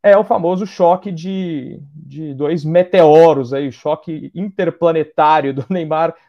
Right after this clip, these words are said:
do Neymar não, do Mbappé com, com o Messi, e aí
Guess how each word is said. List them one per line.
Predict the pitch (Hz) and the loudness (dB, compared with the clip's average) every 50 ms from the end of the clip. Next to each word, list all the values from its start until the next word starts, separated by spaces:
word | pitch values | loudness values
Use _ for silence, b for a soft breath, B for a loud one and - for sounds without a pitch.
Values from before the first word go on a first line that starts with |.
| b - | b -6
do | 156 | -4
Neymar | 151 151 151 160 165 | -4 -2 -2 -2 -2
não, | 151 143 127 | -2 -4 -6
do | 139 143 | -4 -4
Mbappé | 156 156 151 - 160 156 | -4 -4 -4 -4 -8 -6
com, | 147 - 160 156 156 151 139 123 87 _ | -4 -4 -4 -4 -4 -8 -12 -16 -18 _
com | _ 160 165 | _ -8 -6
o | 175 | -6
Messi, | 165 156 160 175 190 190 - - 214 - _ _ _ _ _ _ - | -4 -4 -4 -4 -4 -6 -10 -16 -18 -18 _ _ _ _ _ _ -6
e | 190 196 | -2 0
aí | 180 165 156 156 170 185 185 | 0 0 0 -2 -6 -8 -10